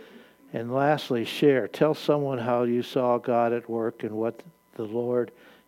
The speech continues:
is orchestrating in your life. 'Cause this is the way you're gonna hallow his name foremost, by progressing his kingdom, by doing his will. And so,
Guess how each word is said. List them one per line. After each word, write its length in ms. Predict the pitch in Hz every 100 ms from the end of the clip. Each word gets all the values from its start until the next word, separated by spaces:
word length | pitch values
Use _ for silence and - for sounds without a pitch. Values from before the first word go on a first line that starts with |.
| -
is 140 | 110
orchestrating 1000 | 113 120 - 113 - 120 110 107 107 101
in 180 | 104 107
your 180 | 104 101
life. 480 | 98 92 - - - _ _ _ _ _ _ _ _ _ _ _ _ _ _ _
'Cause 160 | - 95
this 240 | 131 -
is 120 | 170
the 80 | 170
way 200 | 143 135
you're 140 | 127
gonna 220 | 120 127 113
hallow 360 | 123 117 117
his 240 | 113 110 123
name 340 | 117 110 95
foremost, 760 | - 131 110 107 107 92 - - - _ _ _ _ _ _ _ _ _ _ _ _ _ _ _ _ _ _ _
by 140 | 101
progressing 580 | 98 107 123 123 - 139
his 180 | 131 127
kingdom, 420 | - 110 90 87 - _ _ _ _ _ _
by 160 | - 101
doing 380 | 95 113 110 101
his 200 | 110 -
will. 320 | 101 85 - _ _ _ - - _ _ - - _ _ _ _ _ _
And 100 | 131
so, 460 | - 180 175 170